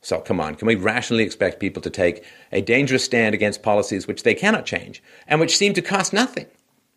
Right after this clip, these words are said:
One of the main purposes of fiat currency is to disconnect the people from the costs of destructive policies. So the politicians don't have to directly raise taxes in order to pursue their agendas, which numbs the resistance of the citizenry.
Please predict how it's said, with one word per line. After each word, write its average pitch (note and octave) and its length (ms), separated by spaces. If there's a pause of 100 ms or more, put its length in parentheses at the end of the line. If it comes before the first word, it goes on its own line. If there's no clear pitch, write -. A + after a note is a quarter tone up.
(920)
One G#2 160
of G#2+ 60
the A#2+ 60
main C#3 180
purposes D3+ 420
of G#2 100
fiat G2+ 260
currency G#2 340
is F#2 100
to - 80
disconnect A#2 520
the - 60
people C#3 340
from G2+ 200
the F2+ 200 (220)
costs - 400
of G2 80
destructive A#2 440
policies. A#3 480 (220)
So F3+ 160
the D#3 80
politicians G#3+ 680 (220)
don't F#3+ 180
have F#3 200
to E3+ 100
directly D3+ 420
raise G3+ 380
taxes C3+ 440
in C#3+ 100
order C#3 180
to C3+ 220
pursue B2+ 340
their B2 160
agendas, G#3 580 (380)
which D#3 240
numbs F#3+ 580 (220)
the B2 100
resistance B2 720 (640)
of - 120
the - 80
citizenry. F2 720